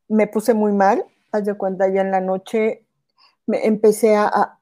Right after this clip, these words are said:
a quemarme por dentro, es como si, si el volcán explotara dentro de ti, y no se siente lo mismo que en la menopausia.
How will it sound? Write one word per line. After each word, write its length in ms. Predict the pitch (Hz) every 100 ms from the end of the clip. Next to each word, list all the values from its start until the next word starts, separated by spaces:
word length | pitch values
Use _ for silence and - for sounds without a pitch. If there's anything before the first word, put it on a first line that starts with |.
| -
a 180 | 185 -
quemarme 540 | 208 196 196 202 202
por 380 | - - 185 170
dentro, 560 | 175 175 202 254 - -
es 120 | 214
como 240 | 277 247
si, 340 | 233 220 185 - _ _
si 180 | - 196
el 100 | 175
volcán 500 | 175 170 196 185 202
explotara 720 | 202 - 202 175 156 175 175
dentro 320 | 170 165 175
de 100 | 165
ti, 340 | 160 233 226 -
y 120 | 233
no 180 | 226 247
se 140 | 262 269
siente 300 | 269 247 247
lo 140 | 208
mismo 420 | 196 202 208 214 _ _ _
que 80 | -
en 80 | 185
la 80 | 175
menopausia. 760 | 175 175 170 180 175 - 139